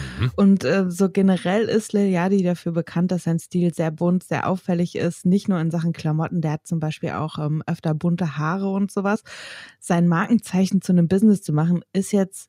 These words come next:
Speaker 2: nicht so super ungewöhnlich.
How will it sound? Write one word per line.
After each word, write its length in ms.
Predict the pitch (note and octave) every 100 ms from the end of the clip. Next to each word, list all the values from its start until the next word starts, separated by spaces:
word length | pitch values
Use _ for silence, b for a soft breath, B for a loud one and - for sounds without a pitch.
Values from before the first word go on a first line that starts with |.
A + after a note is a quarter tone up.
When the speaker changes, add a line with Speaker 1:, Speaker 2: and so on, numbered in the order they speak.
| -
Speaker 2:
nicht 320 | D#3+ D3+ - _
so 220 | - D#3+
super 760 | D3+ D#3 F#3 A3+ - A#3 A#3 -
ungewöhnlich. 800 | B3 B3 A#3+ G#3+ A#3+ B3 C4